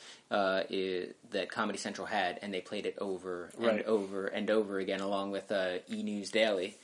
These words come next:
Speaker 2: Mm-hmm.
Speaker 1: Um, so I watched a, a whole hell of a lot of it, and for a while that was the only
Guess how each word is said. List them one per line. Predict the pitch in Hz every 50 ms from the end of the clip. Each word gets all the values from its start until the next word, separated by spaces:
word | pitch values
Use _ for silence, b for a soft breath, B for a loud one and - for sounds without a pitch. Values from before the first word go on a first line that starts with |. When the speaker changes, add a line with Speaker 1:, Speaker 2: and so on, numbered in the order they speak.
| - -
Speaker 2:
Mm-hmm. | 120 110 110 104 101 101 - - 104
Speaker 1:
Um, | 101 98 95 95 95 95 95 95 95 95 95 - - - _ _ - -
so | - - 101
I | 95 98
watched | 101 110 110 107 - -
a, | 104 95 92 87 71 85 90
a |
whole | - 120 117 104
hell | 90 110 101 101
of | 92 90
a |
lot | 90 98 95
of | 87
it, | 90 -
and | 87 90 -
for | 104
a | 98 92
while | 113 127 113 98
that | 92 92
was | 92 95 107
the | - - 104 101 101
only | 98 98 98 95 95 87 87 87 85